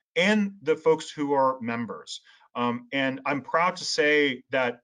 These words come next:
many of the members of this organizations, uh, are, are either my clients or, or the clients of, of my firm, um, which, by the way, you know, is, has traditionally been very,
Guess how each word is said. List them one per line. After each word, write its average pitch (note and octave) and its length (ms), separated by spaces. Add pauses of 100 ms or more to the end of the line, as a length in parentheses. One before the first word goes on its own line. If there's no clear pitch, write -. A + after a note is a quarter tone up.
many D3+ 480
of C3+ 400 (640)
the B2+ 400
members E3 440
of C3+ 80
this B2 160
organizations, B2 720
uh, A#2+ 280 (100)
are, B2 240
are B2+ 180
either B2+ 240
my C3+ 240
clients E3 460 (100)
or, B2+ 340
or B2 380 (220)
the C3 80
clients C#3+ 400
of, B2+ 400
of B2 140
my A#2+ 100
firm, A#2+ 320 (560)
um, B2 260
which, C#3 240
by D#3+ 180
the D3 80
way, C#3 440
you C#3 100
know, B2+ 160
is, B2 260
has B2+ 160
traditionally C3+ 840 (280)
been B2+ 460
very, D3 400